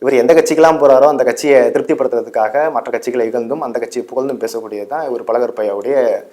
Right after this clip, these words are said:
தொடர்ச்சியான வேலையார். ஏன்னா, கமல் கட்சி தொடங்கின போது இவர் போகும்போதும் இதை தான் பேசினார், "இப்படி தான் சீமான் காலி ஆயிடுவாரு, சீமானுக்கு வாக்கு கிடைக்காது." ஆனா, இன்னைக்கு வந்து கமல் எங்க இருக்காரு,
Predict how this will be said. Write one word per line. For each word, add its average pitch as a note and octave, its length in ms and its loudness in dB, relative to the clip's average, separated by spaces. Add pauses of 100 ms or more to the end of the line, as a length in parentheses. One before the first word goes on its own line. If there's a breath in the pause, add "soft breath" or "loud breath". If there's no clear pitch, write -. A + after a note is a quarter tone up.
(240 soft breath)
தொடர்ச்சியான D3+ 460 2
வேலையார். C3 380 0
ஏன்னா, C#3+ 220 -4
கமல் D3+ 460 4
கட்சி C3+ 220 0
தொடங்கின C#3 380 0
போது C3+ 200 2
இவர் C#3 160 0
போகும்போதும் B2+ 580 -4
இதை B2+ 120 0
தான் C3 160 0
பேசினார், A2 420 -4
"இப்படி A2+ 180 -10
தான் A#2 120 0
சீமான் A#2 340 -4
காலி A2 200 -2
ஆயிடுவாரு, A2 460 -2 (320 loud breath)
சீமானுக்கு B2 380 -2
வாக்கு B2+ 260 0
கிடைக்காது." G#2 420 -4 (240 soft breath)
ஆனா, B2+ 140 -2
இன்னைக்கு B2 280 -2
வந்து C3 440 4
கமல் D#3 260 2
எங்க C#3+ 220 4
இருக்காரு, C3 400 2